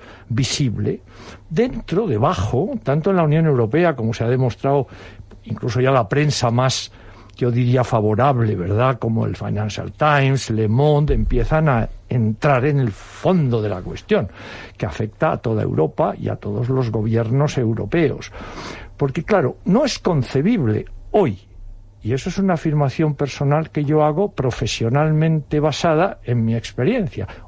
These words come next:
hoy no es posible una Europa unida sin el Reino Unido. No es posible. En términos globales, hoy.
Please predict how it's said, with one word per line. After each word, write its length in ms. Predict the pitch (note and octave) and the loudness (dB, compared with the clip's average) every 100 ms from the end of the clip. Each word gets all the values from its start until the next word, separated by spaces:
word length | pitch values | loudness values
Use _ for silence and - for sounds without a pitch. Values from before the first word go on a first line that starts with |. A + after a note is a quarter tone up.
| - - | -6 2
hoy 200 | C4+ C4 | 2 4
no 140 | F#3+ | 2
es 80 | D#3 | 0
posible 600 | - C#3 - C3 A2+ A#2+ | -4 -4 -2 -4 -2 -2
una 220 | A#2+ A2+ | 0 0
Europa 480 | A2+ A2+ C3 - - - - - - - - | -2 -2 -4 -4 -8 -12 -16 -16 -20 -20 -10
unida 380 | - C#3+ F3+ F#3+ | -2 2 2 0
sin 180 | - A2+ | 0 0
el 100 | G#2 | 2
Reino 280 | A#2+ A2+ A2 | 0 0 -2
Unido. 380 | G#2 - - - | -4 -10 -14 -2
No 60 | F#3+ | 0
es 80 | |
posible. 380 | - C#4 C#4+ A#3 - - - - - - - - | 0 -2 -2 -6 -10 -14 -18 -20 -18 -18 -14 -4
En 220 | A#2+ B2 | -2 2
términos 420 | A3+ B3+ C4 F#3+ | 2 2 2 2
globales, 500 | F#3 G#3+ A#3+ F3+ - - - | 2 4 4 2 0 -2 0
hoy. 280 | E3+ A#2 | 2 2